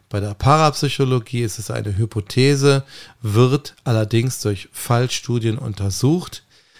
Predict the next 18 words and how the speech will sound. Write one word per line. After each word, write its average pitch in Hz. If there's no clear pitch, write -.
Das 104
Thema 101
Jenseitskontakt 120
ist 101
der 104
Kontakt 123
mit 117
Verstorbenen 127
in 104
der 104
Spiritualität. 127
In 113
der 101
Parapsychologie 107
wird 107
der 101
Versuch 143
unternommen, 135